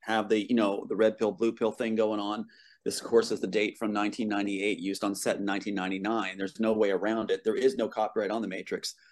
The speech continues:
There's only a copyright on the title we have. So, and again, Dino Laurentiis, who wanted on the Wachowskis to have them take the work, copyrighted the Immortals title, not Matrix.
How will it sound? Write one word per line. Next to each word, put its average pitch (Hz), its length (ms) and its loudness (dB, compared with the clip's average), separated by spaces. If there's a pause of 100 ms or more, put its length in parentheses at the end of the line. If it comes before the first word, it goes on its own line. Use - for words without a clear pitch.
(120)
There's 107 100 -6
only 104 140 2
a - 20 -2
copyright 101 380 -2
on 95 100 -2
the 95 80 -4
title 92 360 -2
we 98 140 0
have. 90 320 -4 (720)
So, 95 420 6
and 117 100 0
again, 113 400 4 (400)
Dino 127 260 0
Laurentiis, 120 320 -2
who 117 60 -8
wanted 107 300 -4
on 104 120 -2
the 104 60 -4
Wachowskis 117 560 2 (340)
to 117 80 2
have 104 80 4
them 104 80 -2
take 110 140 0
the 107 80 2
work, 110 400 4
copyrighted 110 380 2
the 98 60 -2
Immortals 101 400 -2
title, 101 300 2
not 98 180 -2
Matrix. 98 420 -6